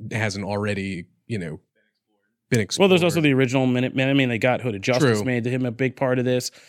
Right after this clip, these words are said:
Speaker 2: I mean, there's still a lot of mythology to expand upon and transform and, and kinda do stuff with. Um,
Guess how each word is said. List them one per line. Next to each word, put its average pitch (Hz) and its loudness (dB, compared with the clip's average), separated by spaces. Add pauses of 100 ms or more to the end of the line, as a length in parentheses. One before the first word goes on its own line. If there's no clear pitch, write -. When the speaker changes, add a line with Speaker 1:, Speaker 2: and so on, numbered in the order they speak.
(240)
Speaker 2:
I 165 0
mean, 185 6
there's 170 4
still 175 6
a 135 4
lot 127 4 (720)
of 131 -2
mythology 127 2
to 113 -4
expand 131 0
upon 120 0
and 104 -6
transform 120 -2
and, 104 -4
and 110 -6
kinda 110 -4
do 117 -4
stuff 117 -4
with. 117 -6 (540)
Um, 104 2